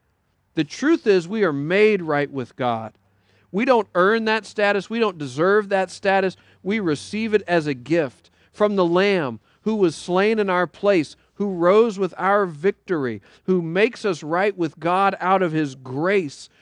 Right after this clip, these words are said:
We come to trust in him. We come to trust in the sufficiency of what he's done on our behalf.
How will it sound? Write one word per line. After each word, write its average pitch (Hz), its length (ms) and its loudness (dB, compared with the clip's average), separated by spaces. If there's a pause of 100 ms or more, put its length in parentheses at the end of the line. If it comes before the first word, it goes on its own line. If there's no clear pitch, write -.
(140)
We 180 120 -2
come 226 300 -2
to 196 100 2
trust 214 440 -6
in 175 120 0
him. 165 480 -2 (260)
We 165 100 -2
come 226 260 -4
to 208 60 0
trust 202 360 -2
in 185 80 -4
the 175 120 0
sufficiency 175 880 -4
of 147 120 -2
what 170 160 0
he's 156 140 -4
done 170 280 0
on 160 120 0
our 151 140 -2
behalf. 143 520 -2